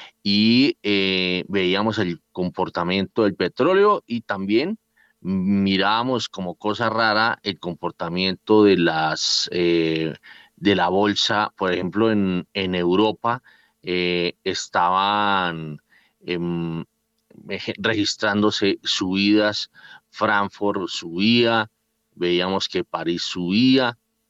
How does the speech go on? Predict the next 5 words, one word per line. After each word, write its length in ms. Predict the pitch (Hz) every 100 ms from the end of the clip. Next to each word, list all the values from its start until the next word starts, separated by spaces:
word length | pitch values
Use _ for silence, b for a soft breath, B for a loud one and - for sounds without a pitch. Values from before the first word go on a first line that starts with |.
| _ _ -
eh, 480 | 87 87 85 85
Milán 480 | 82 90 87 92 95
subía, 800 | 87 - 90 90 120 135 120 104
Londres 560 | 92 101 107 98 98 -
subía, 720 | - 85 101 139 147 123